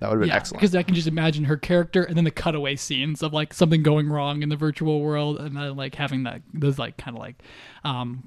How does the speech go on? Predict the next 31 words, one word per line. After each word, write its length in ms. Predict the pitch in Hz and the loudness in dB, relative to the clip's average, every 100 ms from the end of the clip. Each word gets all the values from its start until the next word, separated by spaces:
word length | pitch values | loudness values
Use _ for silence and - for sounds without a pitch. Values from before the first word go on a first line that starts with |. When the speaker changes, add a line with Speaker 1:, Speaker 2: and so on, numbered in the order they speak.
| - | -10
Speaker 2:
gut 140 | - | -10
reactions 560 | - - 120 - - - | -8 -10 -12 -12 -14 -10
and 80 | 131 | -6
things 160 | 123 | -6
Speaker 1:
Mm-hmm. 80 | 123 | -6
Speaker 2:
like 100 | - | -8
that. 180 | - 165 | -12 -6
But 100 | 202 | 0
yeah, 100 | 220 | 2
you 60 | 190 | 2
know, 160 | 175 - - - 196 | 2 -2 -12 -12 -4
um, 260 | 160 147 | -2 -2
costume 460 | - 170 156 - 156 | -2 -2 0 4 6
design 340 | 151 143 139 | 6 2 -2
wise, 280 | 135 131 - | -6 -10 -14
like, 160 | 135 - | -16 -16
you 40 | |
talked 260 | - - - | -14 -14 -14
about 280 | - - 98 | -12 -10 -12
it. 120 | - - - | -16 -20 -10
Um, 300 | 156 131 135 - - | -2 0 0 -4 -2
every 380 | 190 180 180 165 | 2 4 6 4
part 600 | - - 160 156 147 143 | 0 -4 -2 0 0 -2
of 120 | 143 | -4
the 200 | 139 139 | -2 -2
Afrofuturism 1160 | 143 151 - 143 - 165 147 151 143 143 143 135 | -4 -4 0 0 0 0 0 2 0 0 -4 -4
world 300 | 143 147 143 | -4 -4 -6
that 120 | - | -6
Coogler 640 | - 151 151 151 147 147 | -2 0 0 0 -2 -2
and 180 | 135 139 | -6 -4
company 440 | 156 147 151 147 | -2 -2 -4 -8